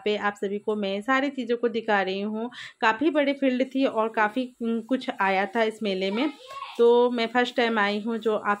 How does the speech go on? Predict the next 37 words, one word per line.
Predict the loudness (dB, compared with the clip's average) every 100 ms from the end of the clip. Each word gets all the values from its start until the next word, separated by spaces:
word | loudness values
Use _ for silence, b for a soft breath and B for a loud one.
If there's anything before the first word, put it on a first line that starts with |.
| -2
सबके | -4 0 -2
साथ | 2 2 2
आई | 2 2 -2
हूँ। | -2 -4 -6 B B _
तो | 2
दोस्तों, | 4 4 4 0 0 -8 _ _ _ _ _ _ -2
मैं | 2 2 2
अब | 0 2
मेले | 0 2 2
से | 4
निकलूँगी | 2 0 -2 -2 -4
क्योंकि | -2 -4 0
हमारा | 0 2 2 4 2
घर | 2 -2
काफ़ी | 2 0 0
दूर | 0 0 0 2
पे | 0
है, | 2 0 -2 B B 2
तो | 4 6
जाना | 6 4 4
है | 2 0
और | 0 2 2
नाइट | 2 0
का | 0 0
समय | 0 -2 -2
है, | -2
ज़्यादा | 2 2 2 2
लेट | 2 0
नहीं | -4 -2 -4
करूँगी, | 0 0 0 -2 -4 -4
तो | 0 -2
इसलिए | -2 -4 -2 -2
हम | -2 -2
लोग | -2
मेले | -2 0 -2
से | 0 -2
अब | 0 -4